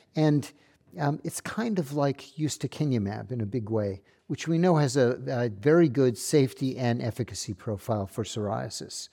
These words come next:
On the other hand, jaks one, two, and three hit I L two, which has many effects, and blocking that can be quite immunosuppressive. Uh, erythropoietin, thrombopoietin, so it affects the bone marrow dramatically. Well,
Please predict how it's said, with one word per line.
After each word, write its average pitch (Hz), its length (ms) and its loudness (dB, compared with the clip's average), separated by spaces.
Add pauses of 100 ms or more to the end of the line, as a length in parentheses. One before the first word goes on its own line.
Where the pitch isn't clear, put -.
(480)
On 143 160 0
the 165 100 4
other 220 220 4
hand, 117 540 2 (500)
jaks 151 460 0
one, 156 260 2
two, 156 280 0
and 135 120 2
three 165 540 -2 (320)
hit 165 240 0
I 127 180 2
L 110 140 2
two, - 280 -2
which 156 200 -2
has 120 180 -2
many 131 440 2
effects, 117 520 -6
and 107 260 -8
blocking 127 380 -2
that 113 220 0
can 117 120 -4
be 107 120 -4
quite 107 260 -4
immunosuppressive. 113 1000 -4 (520)
Uh, 113 240 2 (180)
erythropoietin, 147 720 2
thrombopoietin, 139 640 -2
so 135 140 -2
it 113 60 0
affects - 400 -2
the 117 60 -2
bone 123 300 2
marrow 139 280 2
dramatically. 110 800 -2 (420)
Well, 160 320 0